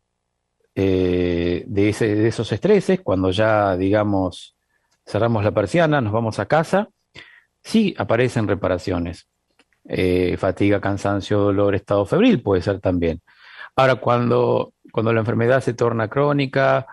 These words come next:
o son enfermedades, digamos, que son más inflamatorias, eh, de lo normal, o, digamos, son ya enfermedades que son tan significativas que muchas veces nos invalidan o nos impiden la posibilidad de poder,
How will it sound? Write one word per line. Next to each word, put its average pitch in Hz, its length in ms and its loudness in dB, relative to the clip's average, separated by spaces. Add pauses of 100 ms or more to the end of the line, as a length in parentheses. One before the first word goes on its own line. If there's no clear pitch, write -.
(300)
o 101 160 0
son 110 260 -2
enfermedades, 107 800 0 (360)
digamos, 107 360 0
que 104 120 -4
son 107 320 -4
más 110 320 -2
inflamatorias, 104 1000 0
eh, 101 80 0
de 98 120 0
lo 98 120 0
normal, 131 640 0 (440)
o, 98 360 0
digamos, 101 440 0
son 104 260 -4
ya 104 340 0 (400)
enfermedades 101 840 0 (460)
que - 100 -2
son 104 520 0
tan 117 240 0
significativas 107 880 0
que - 140 -4
muchas 104 320 -4
veces 104 480 -2 (380)
nos - 200 -6
invalidan 110 600 2
o 98 100 0
nos 95 280 -2
impiden 107 500 0
la 92 100 0
posibilidad 92 580 -2
de 107 100 0
poder, 104 460 0